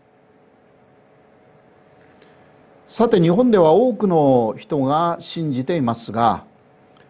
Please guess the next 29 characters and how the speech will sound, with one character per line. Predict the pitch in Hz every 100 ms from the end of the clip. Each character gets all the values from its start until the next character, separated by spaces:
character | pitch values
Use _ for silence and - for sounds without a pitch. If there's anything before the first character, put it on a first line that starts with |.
| _
あ、 | - 101 95 95 95 131
日 | 226 220
米 | 214
安 | 160 170 202
保 | 220 208
条 | 196 202
約 | 170 123 104
第 | 156 190 139
五 | 110 220
条 | 214 220 180
が | 160 196 -
あ | 139
る | 135
た | 113
め | 101 104
に、 | 107 147 110 - _ _ _
ア | 117 120
メ | 156 233
リ | 226
カ | 220 208
は、 | 208 208 202 - _ _ -
あ、 | 139 110 -
中 | - 240 247
国 | 202 147 -
を、 | 139 151 185 - - _ _ -
お、 | 117 107 104 98 98 95 -
中 | - 247 240
国 | 208 196 143
が、 | 175 190 180